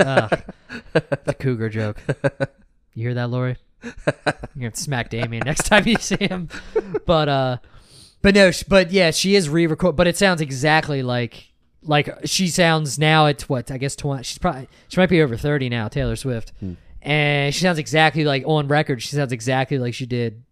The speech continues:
Speaker 1: in sixteen.
Speaker 2: Right on.
Speaker 1: So it's definitely, like, impressive. But, uh, yeah, I don't know. Yeah, I, I usually sound with, si-, si-, sound with,
Speaker 2: <laughs>
Speaker 1: side with the artist on these things, but
Speaker 2: Yeah, yeah.
Speaker 1: I don't know, man. It's a heavy music episode, huh?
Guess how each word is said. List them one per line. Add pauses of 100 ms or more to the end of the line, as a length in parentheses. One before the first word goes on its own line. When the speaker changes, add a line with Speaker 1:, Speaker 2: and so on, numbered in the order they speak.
(120)
Speaker 1:
in
sixteen.
Speaker 2:
Right
on.
Speaker 1:
So
it's
definitely,
like, (280)
impressive. (240)
But,
uh, (960)
yeah,
I
don't
know. (260)
Yeah,
I,
I
usually
sound
with,
si-,
si-,
sound
with, (120)
Speaker 2:
<laughs>
Speaker 1:
side
with
the
artist
on
these
things,
but (260)
Speaker 2:
Yeah, (260)
yeah. (140)
Speaker 1:
I
don't
know,
man.
It's
a
heavy
music
episode,
huh?